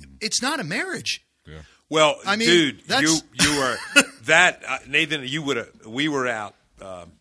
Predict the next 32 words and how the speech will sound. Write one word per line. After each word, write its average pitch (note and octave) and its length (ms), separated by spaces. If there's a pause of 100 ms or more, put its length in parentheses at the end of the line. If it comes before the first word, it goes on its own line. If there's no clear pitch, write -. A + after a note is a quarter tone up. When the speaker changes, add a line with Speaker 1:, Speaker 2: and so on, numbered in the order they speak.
(720)
Speaker 3:
'cause G#2 180
I A#2 160
even G2+ 140
said G#2 180
we G#2 180
should G#2+ 200
have F2+ 180
put A2 140
a F#2+ 40
microphone, F2+ 720 (560)
uh, F2 220
on F#2+ 160
a F2+ 80
Dutcher F2+ 720 (420)
Smith A2 420 (360)
dinner. E2 440
Uh, E2+ 60 (160)
Speaker 1:
Uh-huh. C3 320 (500)
Speaker 3:
Lisa G2+ 280
and F2+ 80
I F2 140
and E2+ 80
Matt F2 120
and E2+ 80
Tracy F2 300
were F2+ 140
out E2 180 (440)
before G2+ 300
Christmas - 500
some, - 140 (140)
some F#2 180
night, F#2 140